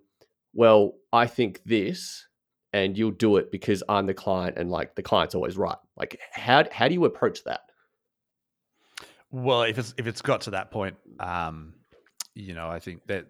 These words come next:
Speaker 2: that they're paying you. So it, it really, well, it depends on what type of work you're doing. So if they're
Speaker 1: Yep.
Speaker 2: paying you for an output and they're dictating something, um, and it's gotten to that point,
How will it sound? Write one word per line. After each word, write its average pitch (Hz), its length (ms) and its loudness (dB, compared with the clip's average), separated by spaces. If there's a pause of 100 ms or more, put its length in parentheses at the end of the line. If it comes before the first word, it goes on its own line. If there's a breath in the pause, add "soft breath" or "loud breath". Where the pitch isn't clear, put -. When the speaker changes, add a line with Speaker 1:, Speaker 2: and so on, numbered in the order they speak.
(160)
Speaker 2:
that 104 220 -8 (360)
they're 135 120 0
paying 107 300 0
you. 98 280 -8 (480)
So 160 160 4
it, 151 100 0
it 196 160 6
really, 180 200 6
well, 120 220 2
it 95 60 -6
depends 185 280 2
on 147 100 2
what 117 120 0
type 104 140 -2
of 92 80 -4
work 90 240 -4
you're 87 80 -10
doing. 92 320 -8 (260 loud breath)
So - 140 -2
if - 60 0
they're 151 100 8
Speaker 1:
Yep. - 180 2 (380)
Speaker 2:
paying 110 340 2
you 101 140 0
for 95 240 -4
an 87 60 -4
output 92 520 -4
and 95 160 -8
they're 87 260 -6
dictating 95 480 -4
something, 90 540 -10 (340 soft breath)
um, 90 220 -4
and 117 80 -2
it's 117 140 -4
gotten 147 280 2
to 123 100 -6
that 98 220 -6
point, 175 340 0